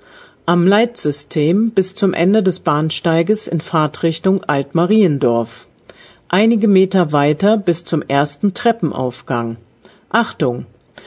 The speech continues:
Den ersten Treppenaufgang nicht benutzen.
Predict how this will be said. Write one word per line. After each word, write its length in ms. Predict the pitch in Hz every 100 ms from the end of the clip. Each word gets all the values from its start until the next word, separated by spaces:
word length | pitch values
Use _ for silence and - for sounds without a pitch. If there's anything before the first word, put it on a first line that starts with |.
| - - -
Den 140 | 180
ersten 400 | 165 160 - 170
Treppenaufgang 840 | - 160 - 160 190 185 214 214 170
nicht 380 | 170 165 - -
benutzen. 680 | 208 220 - - 123 113